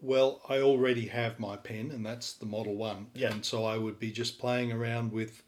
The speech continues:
Speaker 1: different patterns
Speaker 2: Yep.
Speaker 1: to keep myself interested.
Speaker 2: Yep.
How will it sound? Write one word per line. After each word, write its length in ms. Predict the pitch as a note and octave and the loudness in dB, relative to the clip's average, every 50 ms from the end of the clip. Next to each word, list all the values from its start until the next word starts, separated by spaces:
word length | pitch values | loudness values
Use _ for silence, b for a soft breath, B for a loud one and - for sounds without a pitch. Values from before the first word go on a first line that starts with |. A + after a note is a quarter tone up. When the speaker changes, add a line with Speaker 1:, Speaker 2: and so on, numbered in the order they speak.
| b b b b b b b b _ _ | b b b b b b b b _ _
Speaker 1:
different 340 | - B2 A#2+ - B2 A2+ - | -4 -4 -4 -4 -8 -12 -12
patterns 640 | - - C3 B2+ - - G#3 A3+ B3 A#3+ - - - | -8 -6 -6 -6 -4 -2 -2 -2 0 -2 -6 -8 0
Speaker 2:
Yep. 280 | B2+ D3+ D#3 D#3 - - | 0 0 0 0 -4 -12
Speaker 1:
to 60 | - | -14
keep 260 | - - C3 B2+ B2 - | -6 -4 -4 -4 -4 -4
myself 640 | B2 A#2+ A#2+ A#2+ - C#3 B2 B2 A#2 A#2+ - - _ _ | -4 -4 -4 -2 0 0 0 0 -2 -4 -10 -18 _ _
interested. 560 | - C#3 C3 B2 D3 C3+ - - F3+ G3 G#3+ - - _ _ | -8 -6 -6 -6 -6 -8 -4 -2 -2 -2 -2 -4 -10 _ _
Speaker 2:
Yep. 200 | - - G#3+ C4+ | -4 -2 -2 -2